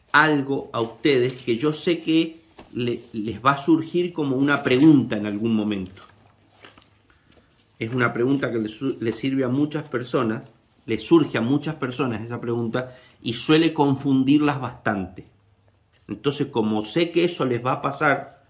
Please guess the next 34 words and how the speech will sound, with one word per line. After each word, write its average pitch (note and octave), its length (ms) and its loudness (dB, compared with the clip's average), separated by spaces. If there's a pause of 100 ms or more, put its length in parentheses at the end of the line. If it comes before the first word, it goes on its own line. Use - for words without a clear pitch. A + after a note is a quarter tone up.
(180)
si C3 140 -4
es B2+ 60 -2
que A#2+ 120 -4
ya A#2+ 100 0
no B2+ 120 -2
les C3+ 100 -4
pasó, C#3 420 -6
quiero D3+ 180 2
aprovechar C3+ 680 0
que - 80 -8
estoy C#3 460 -4 (120)
explicando A#2+ 800 -2 (400)
este E3 400 0
tema C#3 380 0
del G#2+ 200 0
universalismo, A2+ 1040 0 (460)
porque C3 400 -2
este G#3 220 -2
tema F#3+ 260 -2
del E3 160 0
universalismo, B2+ 880 -4 (160)
del G2+ 220 -4
llamado G#2+ 400 -2
de G#2 100 0
Dios, A2 400 -2
que G#2+ 60 -8
es G2 80 -10
para F#2 240 -10
todo C3+ 260 2
el C#3+ 80 6
mundo, A2+ 500 0 (540)
es G3 140 2
la G3 160 2
explicación D3+ 1000 -4